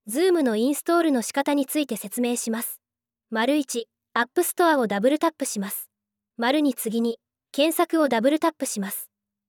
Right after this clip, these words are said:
丸三、ゲーム、アップ、ストーリーなどをダブルタップします。丸四、検索文章の入力箇所に、Zoomと入力し、検索します。丸五、検索結果から、スワイプで移動し、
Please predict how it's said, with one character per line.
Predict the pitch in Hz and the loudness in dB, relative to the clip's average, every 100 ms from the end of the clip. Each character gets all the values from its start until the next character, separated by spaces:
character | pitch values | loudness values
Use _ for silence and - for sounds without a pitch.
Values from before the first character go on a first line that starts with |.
| _ | _
丸 | 220 254 | 0 0
三、 | 269 269 226 - 214 | 2 -2 -4 -10 0
ゲ | 269 | 2
ー | 311 | 4
ム、 | 233 - _ _ _ _ | 0 -4 _ _ _ _
ア | 254 | -2
ッ | 302 - | -2 -2
プ、 | 302 - _ _ _ _ _ | -4 -4 _ _ _ _ _
ス | - | -2
ト | - 392 | 4 6
ー | |
リ | 359 302 | 6 4
ー | |
な | 233 | 2
ど | 220 208 | 0 -2
を | 196 | -4
ダ | 196 | 0
ブ | 202 | 2
ル | 294 | 2
タ | 339 | 0
ッ | |
プ | 330 277 | -2 -6
し | - | -4
ま | 196 | -6
す。 | - - _ _ _ _ _ | -8 -12 _ _ _ _ _
丸 | 254 262 | -2 2
四、 | 330 330 | 2 2
検 | 294 311 320 | 0 0 0
索 | 339 349 | 0 0
文 | 339 359 | 2 2
章 | 330 277 | 2 2
の | 220 | 2
入 | 202 233 | 2 2
力 | 285 - | 2 -2
箇 | 285 | -4
所 | 262 | -2
に、 | 233 196 - 202 | -4 -4 -10 -6
Zoom | 262 339 311 | 0 2 2
と | 240 | 0
入 | 196 202 | -2 0
力 | 220 214 | -2 -4
し、 | - 214 - _ _ _ _ | -8 -8 -10 _ _ _ _
検 | 240 247 | 0 0
索 | 254 - | -2 -6
し | - | -6
ま | 226 | -6
す。 | 226 - _ _ _ _ _ | -6 -12 _ _ _ _ _
丸 | 240 302 | 0 2
五、 | 320 302 | 2 2
検 | 294 302 | 0 0
索 | 330 - | -2 0
結 | 330 | -2
果 | - 269 | 0 -4
か | 233 | -2
ら、 | 196 190 _ _ _ _ | -4 -8 _ _ _ _
ス | - 254 | 0 4
ワ | 311 | 4
イ | 359 | 4
プ | 311 | 2
で | 294 | 2
移 | 233 | 4
動 | 247 | 2
し、 | 247 - 226 | -2 -4 -6